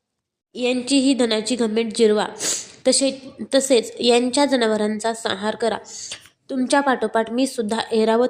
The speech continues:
हत्तीवर बसून नंदाच्या व्रजाचा नाश करण्यासाठी महापराक्रमी मरुद्गणांसह येत आहे. श्री सुख म्हणतात, इंद्राने अशी आज्ञा केली आणि मेघांच-,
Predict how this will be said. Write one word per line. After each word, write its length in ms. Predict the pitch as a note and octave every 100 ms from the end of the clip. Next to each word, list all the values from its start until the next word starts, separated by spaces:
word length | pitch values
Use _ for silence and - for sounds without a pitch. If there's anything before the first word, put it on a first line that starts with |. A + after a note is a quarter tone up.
| A#3
हत्तीवर 320 | - G#3+ G#3+
बसून 380 | G#3+ A#3+ G3+ F#3+ - - _
नंदाच्या 520 | A3 A#3+ A#3+ A#3+ C#4 C4+
व्रजाचा 640 | A#3 A3 G#3 G#3+ G#3+ A#3+
नाश 300 | A3+ C4 -
करण्यासाठी 560 | A#3 G#3+ G#3 G#3+ G#3
महापराक्रमी 880 | G#3 A3+ C#4+ C#4 G#3+ G#3 G#3 G#3 G#3+ G#3 - - -
मरुद्गणांसह 800 | A3+ C4+ A#3 A3 G#3 G3+ G#3+ G#3+ -
येत 120 | G#3
आहे. 200 | A3 G3 F3+ - - - - -
श्री 200 | - C#4+
सुख 260 | C#4 A#3 A3
म्हणतात, 320 | A3 G#3 G#3 F3+
इंद्राने 380 | - A3 A#3+ B3+
अशी 260 | A#3 - -
आज्ञा 280 | G#3+ G3 G#3+
केली 380 | G#3+ G#3+ G#3+ A3 -
आणि 280 | G#3 A3 G3+ - - _ -
मेघांच-, 720 | A3 A#3 A3+ A#3 A#3+ A3+ A#3